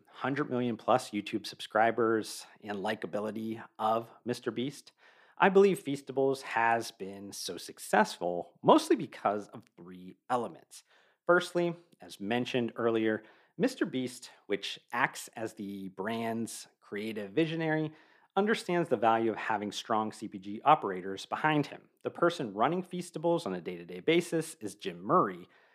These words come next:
the former president of R X Bar. And then secondly, Feastables has utilized a go-to-market strategy that leans into what makes Mister Beast special. That is fan engagement, games, and stunts.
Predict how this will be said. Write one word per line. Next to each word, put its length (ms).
the 100
former 460
president 640
of 320
R 200
X 220
Bar. 260
And 80
then 200
secondly, 840
Feastables 540
has 400
utilized 720
a 260
go-to-market 500
strategy 640
that 260
leans 380
into 320
what 300
makes 400
Mister 280
Beast 280
special. 420
That 160
is 180
fan 240
engagement, 680
games, 540
and 140
stunts. 520